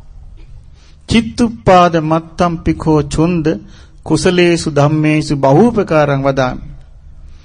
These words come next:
චුන්දය, මේ කුසල් දහම් කෙරෙහි පින් සිටිවිල්ලක් උපදවා ගැනීමලත් බොහෝ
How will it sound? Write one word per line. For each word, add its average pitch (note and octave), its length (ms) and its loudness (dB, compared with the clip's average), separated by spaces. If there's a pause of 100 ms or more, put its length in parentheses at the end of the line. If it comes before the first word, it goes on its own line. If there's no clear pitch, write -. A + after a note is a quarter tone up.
(600)
චුන්දය, G#3+ 640 4
මේ E3+ 300 2
කුසල් A3+ 420 2
දහම් G3+ 400 2
කෙරෙහි F#3+ 460 0
පින් G#3 320 0
සිටිවිල්ලක් A#3 880 2
උපදවා F#3+ 440 2
ගැනීමලත් F3+ 600 -2 (600)
බොහෝ G#3 580 4